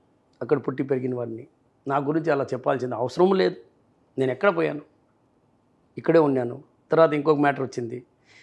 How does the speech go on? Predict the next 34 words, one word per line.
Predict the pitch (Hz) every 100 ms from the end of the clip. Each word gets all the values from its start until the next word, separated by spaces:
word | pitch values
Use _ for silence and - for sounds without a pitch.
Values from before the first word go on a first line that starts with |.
| -
నేనేమని | 196 220 240
చెప్తాను | 165 165 156
సార్ | 131 135
అంటే, | 127 139
మీకు | 143 143
పర్సనల్గా | - 190 - 226 175
ఒక | 135
చెప్తున్నా | 123 - 110
సార్, | - 98 _ _ -
మీరు | 180 240 233 220 - _ _ _ _
ఏం | 185 254 359
చెప్తే, | - 240 165 170 - - _ _ _ _ _ _
అది | 147 147 151 143 135 -
చిన్న | 165 175
YouTube | 175 175 170 -
ఛానల్ | 156 156
కానీ, | 156 156 185 - - _ _ -
పెద్ద | 127 156
YouTube | 170 170 160 156
ఛానల్ | 151 151
కానీ, | 156 165 - -
న్యూస్ | 117 139 160 165
ఛానల్ | 156 156
కానీ, | 151 160 208 - -
పెద్దది, | 131 131 170 160
పెద్ద | 143 131 175
మీడియా | 170 170 160
హౌస్ | 160
కానీ, | - 165 180
చిన్న | - 127 170
మీడియా | 165 160
హౌస్ | 156 -
కానీ, | 156 160 190 - _ _ _ _ _ _ -
ఆయన | 139 147